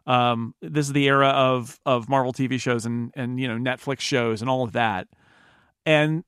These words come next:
so as we go into a new era of, of mo-, of modern Doctor Who, and we look at Flux, which was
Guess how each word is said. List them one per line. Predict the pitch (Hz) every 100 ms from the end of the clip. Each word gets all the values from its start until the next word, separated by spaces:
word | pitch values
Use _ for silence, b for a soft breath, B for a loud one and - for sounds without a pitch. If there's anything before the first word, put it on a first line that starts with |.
| -
so | - 180 160 160 -
as | 180 185
we | 180
go | 165 175
into | 170 156
a | 156
new | 156 156
era | 147 147 143
of, | 147 131 123 - 147
of | 131
mo-, | 135 143 -
of | 143 110 -
modern | 143 143 160
Doctor | 120 - 113
Who, | 110 110
and | 135
we | 131
look | 143 165
at | 131
Flux, | - - 214 262 - - 147
which | 139 -
was | 143 131 120